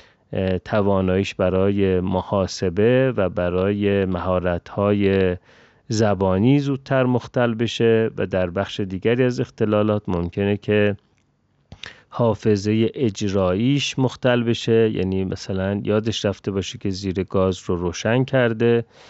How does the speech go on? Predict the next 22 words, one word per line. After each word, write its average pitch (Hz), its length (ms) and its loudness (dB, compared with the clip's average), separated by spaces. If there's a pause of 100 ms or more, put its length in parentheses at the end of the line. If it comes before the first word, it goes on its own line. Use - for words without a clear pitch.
(360)
یا 101 220 4
یادش 98 440 0
رفته 98 260 -4
باشه 95 320 -4
که 98 260 -2
شیر 95 340 -4
آب 98 320 -2
رو 95 140 -2
باز 95 380 0
گذاشته - 540 -10 (560)
و 110 120 2
در 123 180 4
نتیجه 143 400 2
بسته 117 380 -2
به 117 100 -2
اینکه 117 260 -4
کجای 117 560 2
مغز 98 600 0
اختلال 98 520 -4
توش 95 260 -10
ایجاد 104 420 0
بشه، 151 540 2